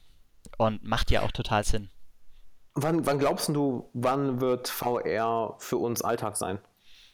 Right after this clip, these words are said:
Speaker 1: Ah, das ist eine schwierige Frage für mich zu beantworten. <laughs> Ich lebe in einer Bubble um mich rum. Für mich ist es so, als benutzt es jeder ständig im Alltag. Ähm,
Speaker 2: Mhm.
Speaker 1: realistisch gesehen würde ich sagen, das braucht noch ein paar Jahre. Also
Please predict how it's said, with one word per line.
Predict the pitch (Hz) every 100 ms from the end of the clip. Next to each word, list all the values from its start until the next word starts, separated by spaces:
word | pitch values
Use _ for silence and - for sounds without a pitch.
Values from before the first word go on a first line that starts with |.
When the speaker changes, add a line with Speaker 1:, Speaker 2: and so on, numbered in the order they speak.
| _ _ - - - - _ -
Speaker 1:
Ah, | 170 175
das | 151
ist | 147
eine |
schwierige | 127 156 139 135
Frage | - 123
für | 117
mich | 135 -
zu | -
beantworten. | 101 110 113 143
<laughs> | - - - - 170 131 - -
Ich | 151 165
lebe | 160
in | 139
einer | 135 123 -
Bubble | - 120 127 131
um | 113
mich | 123 -
rum. | 127 131
Für | -
mich | 147 160
ist | 139
es | -
so, | 127
als | 120 -
benutzt | - 127 -
es | 120 -
jeder | 123 123 123 120 113 -
ständig | - 123 143 131
im | 113
Alltag. | 110 110 107 113 123 - - - - - - -
Ähm, | - 113 117 143
Speaker 2:
Mhm. | 208 120 - _ - -
Speaker 1:
realistisch | 107 123 - -
gesehen | - 117 117 117 113 110 - -
würde | 120 113 110
ich |
sagen, | 107 107
das | 107
braucht | - 113
noch | 107
ein | 104
paar | 107
Jahre. | 104 104 104
Also | 104 110